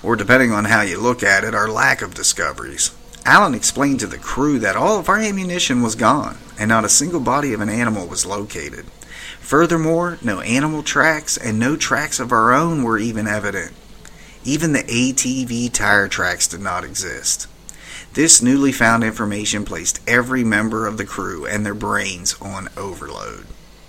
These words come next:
I decided that until we were able to figure out what exactly was happening in the woods, it would be best for us to shift our focus to the plantation house.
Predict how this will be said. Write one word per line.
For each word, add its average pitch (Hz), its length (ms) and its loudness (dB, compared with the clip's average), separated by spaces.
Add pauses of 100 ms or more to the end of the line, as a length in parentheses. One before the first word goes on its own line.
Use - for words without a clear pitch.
I 113 80 6
decided 165 460 2
that 135 160 4
until 120 300 0
we 143 120 4
were 110 140 0
able 120 240 -2
to 104 80 -2
figure 117 380 -4
out 104 180 2
what 92 100 -4
exactly 95 560 -2
was 104 200 0
happening 117 400 0
in 110 100 -2
the 95 80 -6
woods, 120 520 -4 (420)
it - 60 -10
would 143 120 -4
be 139 140 2
best 165 320 0
for 127 180 -8
us 127 160 -2
to 95 100 -4
shift 127 320 0
our 101 160 -2
focus 113 440 -4
to - 100 -10
the 87 100 -12
plantation 110 680 -4
house. - 480 -8